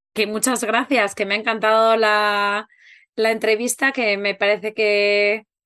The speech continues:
que nos cuentas cosas muy diferentes, muy innovadoras, muy inspiradoras, que te seguimos. No sé si, si nos puedes explicar,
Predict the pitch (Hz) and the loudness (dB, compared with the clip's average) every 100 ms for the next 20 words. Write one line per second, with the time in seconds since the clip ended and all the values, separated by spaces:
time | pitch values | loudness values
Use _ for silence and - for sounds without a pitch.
0 | _ _ _ - 220 214 - 220 220 214 | _ _ _ -6 -4 -4 -2 -2 0 -4
1 | 240 214 214 220 220 208 208 208 208 220 | -4 -6 -6 -6 -4 -2 -2 -2 -4 -6
2 | - 240 220 214 214 208 226 254 226 226 | -12 -10 -8 -4 -2 -2 -2 -4 -4 -4
3 | 220 220 214 208 214 226 233 214 208 208 | -2 0 0 2 2 2 -2 -6 -4 -2
4 | 214 214 233 - 226 196 - 220 196 196 | -2 -2 -6 -8 -8 -8 -6 -4 -2 0
5 | 208 262 349 - - _ _ - - - | 0 0 -2 -6 -10 _ _ -20 -20 -20
6 | - _ _ - 226 220 220 214 226 190 | -20 _ _ -2 -2 0 0 0 -2 -2
7 | 220 240 269 311 349 285 247 233 254 254 | -4 0 2 2 2 -2 -2 -4 -2 -2
8 | 247 233 220 226 220 - 226 220 226 - | -2 -4 -4 -4 -6 -4 -2 -2 -4 -4
9 | 214 214 214 214 214 226 | -4 -2 0 0 -2 -6